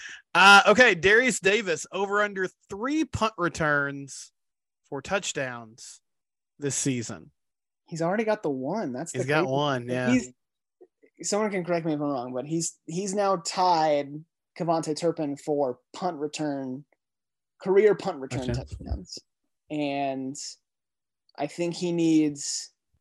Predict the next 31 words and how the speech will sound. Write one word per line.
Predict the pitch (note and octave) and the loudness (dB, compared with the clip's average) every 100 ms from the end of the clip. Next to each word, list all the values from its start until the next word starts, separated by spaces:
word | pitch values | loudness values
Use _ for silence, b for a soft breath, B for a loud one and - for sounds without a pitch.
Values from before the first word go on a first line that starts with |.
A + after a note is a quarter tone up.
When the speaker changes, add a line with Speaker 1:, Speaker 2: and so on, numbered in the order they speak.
| _ | _
Speaker 2:
one | - E3 F3 G#3 G#3+ | -6 2 4 4 2
more | G3 F#3+ | 4 4
special | F#3 - F3+ F3 | 4 2 0 -2
teams | F3+ E3+ D#3+ | -2 -2 -2
touchdown | D#3+ - D#3+ D3+ D3 D3 - | -4 -4 -4 -2 -4 -6 -6
to | D3 | -8
tie | C#3+ - E3 D#3+ D#3+ D3+ | -6 -2 2 2 2 -2
Turpin's | - E3 D#3+ D3+ D3 - | -4 -4 -2 -2 -4 -4
overall | D#3+ D#3 D#3 D#3+ D#3 | -2 2 4 6 4
record | C#3 C#3 C3+ B2 C#3+ - _ _ _ | 2 -2 -6 -8 -12 -20 _ _ _
and | - C#3+ | -10 -6
two | E3 | -2
more | D3+ D3 | 0 0
to | C3 | -2
break | A2 G2 - | -6 -10 -12
it. | - _ _ | -18 _ _
So | - D#3 | -4 -4
if | |
he | F3 | 0
were | G3 G3+ | 4 4
to | G3 | 4
get | F3 G#3 | 2 0
to | E3+ | 0
three | E3+ E3 | 0 0
punt | D3+ D3+ | 0 -4
return | C#3 D3 C#3+ | -6 -8 -8
touchdowns | C#3+ - C3 B2 | -8 -8 -8 -8
this | B2+ | -8
season, | - A#2+ A#2 | -8 -8 -10
he | C3+ C#3 | -6 -4
would | A#2+ A2+ | -4 -8